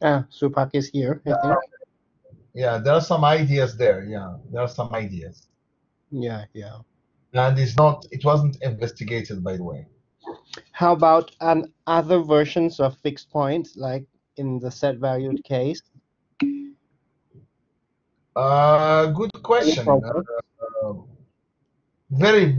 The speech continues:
Speaker 2: very minimal, very minimal.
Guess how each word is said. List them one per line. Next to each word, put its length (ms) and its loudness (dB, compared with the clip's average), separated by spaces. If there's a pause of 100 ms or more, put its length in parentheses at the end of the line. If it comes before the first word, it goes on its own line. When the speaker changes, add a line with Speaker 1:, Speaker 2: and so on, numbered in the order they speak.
Speaker 2:
very 600 6
minimal, 500 0 (200)
very 580 6
minimal. 640 -8